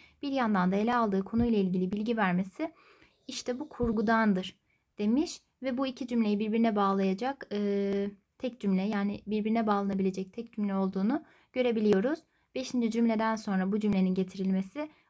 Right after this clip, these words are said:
uygundur. Cevabımız Edirne. Yukarıda numaralanmış cümlelerin hangisinden sonra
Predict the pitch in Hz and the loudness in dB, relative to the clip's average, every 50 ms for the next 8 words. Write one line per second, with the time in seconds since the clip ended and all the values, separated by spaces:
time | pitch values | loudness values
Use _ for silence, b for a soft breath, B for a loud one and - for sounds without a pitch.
0 | b b 233 233 220 208 196 190 185 196 240 277 294 - _ _ _ _ _ _ | b b -2 -2 0 2 2 2 2 2 2 0 -4 -6 _ _ _ _ _ _
1 | - - 220 220 214 214 214 220 220 233 269 302 311 - - _ _ _ _ - | -8 -6 -2 0 0 0 0 2 2 2 2 0 -2 -4 -10 _ _ _ _ -6
2 | 233 226 196 196 190 180 175 180 180 - - _ _ _ _ _ _ _ _ _ | -4 0 2 2 2 2 2 2 0 -4 -8 _ _ _ _ _ _ _ _ _
3 | _ _ _ _ _ _ _ _ - - - - _ _ _ _ _ _ _ _ | _ _ _ _ _ _ _ _ -20 -20 -20 -20 _ _ _ _ _ _ _ _
4 | _ _ _ _ _ _ _ _ _ - 269 269 311 302 262 302 294 285 285 285 | _ _ _ _ _ _ _ _ _ -10 -4 0 0 2 4 4 4 6 6 6
5 | 277 277 269 269 269 277 294 - - 269 254 254 254 247 254 254 277 277 269 277 | 6 4 4 4 4 2 0 -2 -2 0 0 2 2 2 2 2 0 -2 0 2
6 | 294 302 302 269 247 240 - 226 214 208 208 202 208 208 208 - - 262 269 269 | 4 4 4 2 0 -2 -2 0 2 2 2 2 2 0 -2 -4 -4 -2 0 2
7 | 247 190 175 170 196 262 302 | 4 4 4 4 2 0 -4